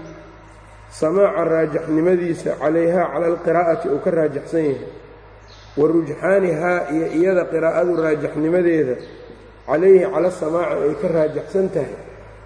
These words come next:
yay isku khilaafeen. Waa marka saddex qowl yaa meeshaas uu kaaga ishaaray. Inay isku mid yihiin asamaac min lafdi shaykh iyo qiraa'a cala shaykh. Qiraa'adu inay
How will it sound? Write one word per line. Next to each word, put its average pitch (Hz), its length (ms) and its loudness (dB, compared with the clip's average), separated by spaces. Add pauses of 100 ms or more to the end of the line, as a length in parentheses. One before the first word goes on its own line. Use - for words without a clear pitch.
yay 170 180 4
isku 196 220 -6
khilaafeen. 151 680 0 (1800)
Waa 147 120 0
marka 160 240 0
saddex 185 380 -2 (500)
qowl 170 320 4 (720)
yaa 160 180 0
meeshaas 180 400 -2
uu 143 120 -4
kaaga 156 320 0
ishaaray. 117 500 -6 (960)
Inay 185 220 2
isku 180 220 -4
mid 190 200 -2
yihiin 175 280 0
asamaac 170 420 -2
min 170 160 -2
lafdi 165 260 -2
shaykh 180 380 -4
iyo 156 260 0
qiraa'a 160 320 -2
cala 147 200 -2
shaykh. 175 280 -2 (1120)
Qiraa'adu 175 500 2
inay 165 200 0